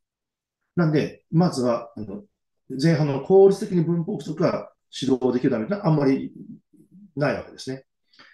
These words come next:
で、次、教師は運用練習に時間を使えると。はい。あの、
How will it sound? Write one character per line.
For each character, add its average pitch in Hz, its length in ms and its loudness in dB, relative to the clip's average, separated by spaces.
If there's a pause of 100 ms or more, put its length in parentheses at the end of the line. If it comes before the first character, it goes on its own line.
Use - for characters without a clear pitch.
(120)
で、 151 60 -2
次、 151 260 0
教 240 260 4
師 156 180 0
は 160 180 2
運 208 300 6
用 202 240 6
練 190 200 4
習 175 140 -4
に 151 140 0
時 127 120 -8
間 127 220 -6
を 110 60 -10
使 - 200 -12
え 95 40 -10
る 92 120 -14
と。 - 100 -20 (580)
は 90 60 -16
い。 - 80 -20 (720)
あ 151 120 0
の、 143 300 -2